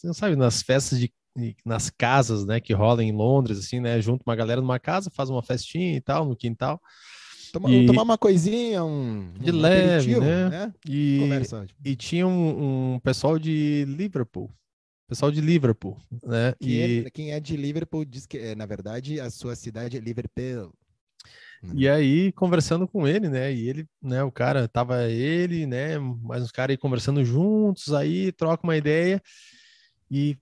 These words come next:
Speaker 1: pá, e era meio no início, assim, eu recém tinha chego lá, cara, e eu ficava olhando, "Cara, o que esse cara tá dizendo?" E ele dizia, não sei, pá, não sei, pá, pá, pá, "My brother", e brava. E eu dizia, "Cara, o que que é o brava, brava?" E ele, "Pá, pá,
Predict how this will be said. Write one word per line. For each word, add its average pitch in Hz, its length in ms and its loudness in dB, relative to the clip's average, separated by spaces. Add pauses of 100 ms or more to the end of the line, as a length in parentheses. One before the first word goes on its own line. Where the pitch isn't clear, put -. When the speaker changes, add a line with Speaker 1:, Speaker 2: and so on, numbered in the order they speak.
Speaker 1:
pá, - 280 -12 (120)
e 127 80 -6
era 131 120 -2
meio 175 260 0
no 170 60 2
início, 127 540 0
assim, - 180 -4
eu 143 140 2
recém 113 340 -2
tinha 135 260 -4
chego 135 480 0
lá, 127 300 0
cara, 127 180 -2
e 127 60 2
eu 123 40 0
ficava 131 360 -12
olhando, 143 440 0
"Cara, - 240 -18
o - 40 -20
que - 100 -20 (120)
esse - 200 -12
cara 139 300 -6
tá 135 160 -2
dizendo?" 135 280 2
E 143 40 4
ele 135 140 0
dizia, 127 300 -2
não 147 100 0
sei, 135 260 -10 (120)
pá, - 240 -8
não 170 120 -2
sei, 156 180 -8 (100)
pá, 180 220 -2
pá, 165 160 -2
pá, 175 360 0
"My 147 220 2
brother", 131 640 0 (400)
e 123 140 0
brava. 123 800 0
E 120 120 -8
eu 127 80 -6
dizia, 131 340 -4 (100)
"Cara, 151 240 0
o - 40 -4
que 160 180 0
que - 200 -10
é 135 80 2
o 151 100 2
brava, 131 840 -2
brava?" 123 760 0 (480)
E 143 160 2
ele, 160 220 4
"Pá, 170 320 -2
pá, 156 180 -2